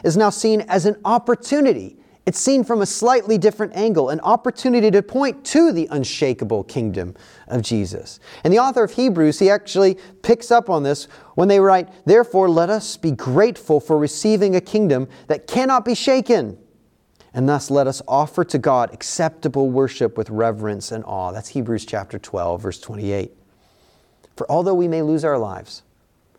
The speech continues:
or even our livelihoods, we cannot be robbed our inheritance and his eternal kingdom. And so the eternal life and life abundant he has promised those who are his." Okay,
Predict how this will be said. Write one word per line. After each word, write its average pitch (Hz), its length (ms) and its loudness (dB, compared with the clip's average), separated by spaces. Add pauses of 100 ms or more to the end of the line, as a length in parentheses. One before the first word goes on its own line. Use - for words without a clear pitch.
(300)
or 113 160 -6
even 190 200 -2
our 180 120 -2
livelihoods, 127 1300 -6 (800)
we 110 80 -4
cannot 127 340 -4
be 123 80 -4
robbed 107 440 -2
our 98 140 -6
inheritance 107 880 -10 (440)
and 95 100 -16
his 92 160 -10
eternal 92 680 -10 (340)
kingdom. 85 560 -10 (540)
And 104 120 -10
so 107 320 -2
the 98 140 -4
eternal 101 400 -6
life 95 260 -6
and 95 80 -10
life 90 200 -12
abundant 85 420 -12
he 95 60 -10
has 82 120 -10
promised 87 460 -12
those 90 220 -8
who 95 100 -6
are 85 100 -4
his." 90 520 -10 (1600)
Okay, - 380 -2